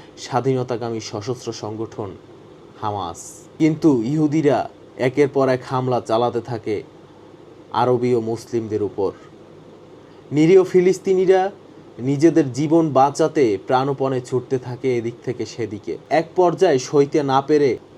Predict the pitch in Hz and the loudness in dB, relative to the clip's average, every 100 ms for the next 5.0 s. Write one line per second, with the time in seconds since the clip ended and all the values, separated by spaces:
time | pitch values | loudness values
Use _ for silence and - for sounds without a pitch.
0 | - - 180 190 208 196 208 196 175 170 | -14 -2 0 4 2 4 4 4 6 4
1 | 175 208 202 175 180 180 180 180 143 151 | 6 4 6 4 6 4 4 2 4 2
2 | 156 175 - 165 160 156 156 143 143 107 | 4 0 0 -2 0 2 2 4 4 0
3 | - - - - - - - - - - | -6 -16 -20 -20 -20 -20 -20 -20 -20 -20
4 | - - - - 139 131 117 117 107 | -20 -20 -14 2 4 4 2 -2 -4